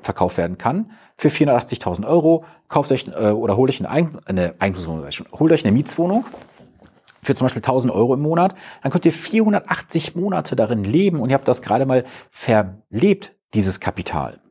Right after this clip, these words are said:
So, machen wir uns nichts vor. Was wird in den nächsten Jahren noch auf uns zukommen mit Heizungsgesetzen und irgendwelchen Modernisierungen? Wir wissen's nicht, Stand heute. Aber eines ist Fakt.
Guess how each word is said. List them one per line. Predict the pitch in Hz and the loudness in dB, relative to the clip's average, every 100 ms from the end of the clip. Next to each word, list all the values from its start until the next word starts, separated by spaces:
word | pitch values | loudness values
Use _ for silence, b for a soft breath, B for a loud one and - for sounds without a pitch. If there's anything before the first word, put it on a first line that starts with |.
| _ | _
So, | - 98 - B B B B | 0 0 0 B B B B
machen | |
wir | - | 0
uns | 120 127 | 2 2
nichts | - | 0
vor. | - 139 76 - _ | 2 0 0 -8 _
Was | - - | -2 0
wird | 135 | 0
in | |
den | 123 | 0
nächsten | 131 131 | 0 -2
Jahren | 127 | -2
noch | 120 | 0
auf | 120 | -2
uns | 123 117 | -2 -4
zukommen | 147 151 165 151 | -6 -4 -2 -2
mit | 127 - | -2 -2
Heizungsgesetzen | 127 - 160 - 139 143 143 - 151 | -4 -2 -8 -4 0 0 0 -2 -2
und | 135 120 | -2 -4
irgendwelchen | 127 135 123 | -4 -2 2
Modernisierungen? | 120 117 101 143 165 180 175 - _ | 2 2 2 4 4 2 0 -8 _
Wir | 113 | 2
wissen's | 151 170 117 - | 2 2 -4 -6
nicht, | - - b b | -10 -14 b b
Stand | - 95 - | -2 -2 0
heute. | 82 - - B B - | -2 -2 -10 B B 0
Aber | 104 | 2
eines | 151 151 | 2 2
ist | 180 | 0
Fakt. | - 131 - | 0 -2 -4